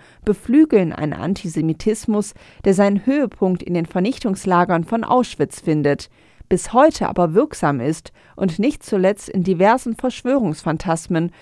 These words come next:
zur Erklärung der Corona-Pandemie fröhlich Urständ feiert, die dann als Werk des Weltjudentums, was auch immer das sein soll, erscheint. Gefakte Bilder nie gefundener Massenvernichtungswaffen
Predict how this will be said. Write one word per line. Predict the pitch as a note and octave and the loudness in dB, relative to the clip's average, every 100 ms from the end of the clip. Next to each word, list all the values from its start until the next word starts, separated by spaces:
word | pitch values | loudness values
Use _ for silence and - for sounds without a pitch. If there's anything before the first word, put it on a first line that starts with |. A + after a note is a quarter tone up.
| - _ | -20 _
zur | - F3+ | 2 4
Erklärung | F#3+ - G#3 G3 F#3+ | 4 4 4 4 2
der | E3 D#3 | 0 -2
Corona-Pandemie | - G#3 F#3+ F3+ C#3+ - D#3 D3 C#3+ C#3+ | -2 0 2 4 2 0 -2 0 -2 -2
fröhlich | D#3+ - F3 E3 F#3+ - | -4 -2 2 2 0 -4
Urständ | - E3+ - C#3+ C#3 | -2 -2 -2 -6 -6
feiert, | - C#3+ C3 - - - _ _ | -2 0 0 -4 -8 -18 _ _
die | G3 | -4
dann | F#3 F#3 A3+ C4 | 2 2 0 -4
als | - F3 - | -4 -4 -2
Werk | - A3 C4 - | 0 0 -2 -4
des | G3+ - | -6 0
Weltjudentums, | G3+ C#4+ - E3 D#3+ E3 - F3+ F#3 - - _ | 0 0 -2 -2 -2 -2 0 2 2 -4 -14 _
was | - D#3+ | -6 -4
auch | - E3 | -4 -2
immer | - A3+ A3+ D3+ | 2 4 4 2
das | - D#3+ | -2 -6
sein | - D3+ G3+ G#3 | -2 2 2 2
soll, | F3+ E3 E3 - | 4 4 2 0
erscheint. | A#3 - - E3+ G#2 G#2+ - _ _ _ _ _ | -2 -2 -2 -4 -4 -12 -16 _ _ _ _ _
Gefakte | - G#3 - D#4 - - G#3 | -2 -2 0 0 -2 -2 0
Bilder | G#3+ C4+ A#3 D3+ D3+ | 2 2 4 2 2
nie | F3+ B3+ D#4 | 0 0 -2
gefundener | F3+ - G3+ F3+ F#3 | -6 -4 -4 -2 -2
Massenvernichtungswaffen | D#3+ A#3 - F#3+ F#3+ F3 - F3 - F3 F3 G3 | -2 -4 -4 -6 -4 -6 -6 -8 -2 0 0 -2